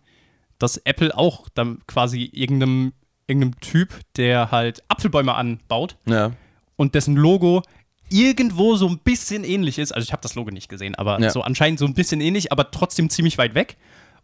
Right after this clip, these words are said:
Speaker 1: Und Apple hat dann auch mit der Anzeige, beziehungsweise hat dann sogar angezeigt, weil
Speaker 2: Alter.
Speaker 1: die gemeint haben, ja, ne, da, der klaut unser Logo.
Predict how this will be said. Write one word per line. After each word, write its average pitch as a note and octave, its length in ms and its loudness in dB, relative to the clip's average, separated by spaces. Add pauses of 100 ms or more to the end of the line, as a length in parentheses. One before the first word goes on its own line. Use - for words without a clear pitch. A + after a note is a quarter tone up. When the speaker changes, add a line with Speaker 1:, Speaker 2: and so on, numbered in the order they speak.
Speaker 1:
Und C#3+ 200 2 (760)
Apple G3 360 2
hat - 160 -2
dann D#3+ 120 0
auch F3 180 0
mit D#3+ 100 4
der C#3+ 80 2
Anzeige, C#3+ 420 0 (200)
beziehungsweise C3 480 0
hat - 140 -4
dann C#3+ 100 2
sogar B2 180 0
angezeigt, B2 540 -2
weil B2 280 2
Speaker 2:
Alter. D#2+ 220 -18 (300)
Speaker 1:
die C#3+ 180 -6
gemeint C3 300 0
haben, C3 120 -2
ja, A#2 220 -2
ne, A2 120 -12 (100)
da, - 140 -10 (380)
der A2 80 -6
klaut C3 200 -2
unser A#2 200 0
Logo. A2 260 -2